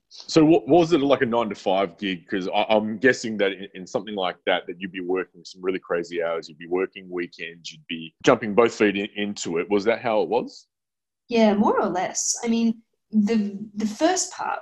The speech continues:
Speaker 2: before we actually had a deal, was very much just nine to five, you know?
Speaker 1: Mm.
Speaker 2: And it was like any other office job, and you'd come in and you'd do a lot of research and a lot of meetings and a lot of talking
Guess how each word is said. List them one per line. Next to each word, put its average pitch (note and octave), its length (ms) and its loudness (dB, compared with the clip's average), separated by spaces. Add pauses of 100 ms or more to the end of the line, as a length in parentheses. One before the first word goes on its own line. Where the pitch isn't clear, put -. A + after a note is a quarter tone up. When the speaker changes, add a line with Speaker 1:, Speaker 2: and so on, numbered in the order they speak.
(120)
Speaker 2:
before G#3+ 340 0
we G3+ 200 0
actually G3+ 260 -6
had E3+ 120 -6
a E3+ 40 -14
deal, F#3+ 340 0
was F3 320 -8
very G3 260 0
much - 320 -6
just - 200 -4
nine - 200 -8
to - 80 -12
five, - 340 -14 (120)
you - 100 -14
know? - 160 -6 (540)
Speaker 1:
Mm. G#3 100 -20 (100)
Speaker 2:
And G3+ 340 0
it - 60 -6
was G3+ 140 -8
like - 180 -6
any A#3+ 240 -2
other G3 220 0
office - 220 -8
job, F3+ 260 -6
and - 120 -16
you'd - 160 -16
come G#3+ 200 -2
in F#3 280 -4
and F3+ 120 -8
you'd D3 100 -10
do - 100 -8
a - 20 -6
lot - 180 -6
of - 80 -12
research - 440 -6
and A3 100 -4
a - 20 -8
lot - 120 -6
of G3 120 -14
meetings F#3+ 420 -4
and - 100 -8
a - 40 -4
lot - 140 -4
of - 100 -16
talking G3+ 640 -2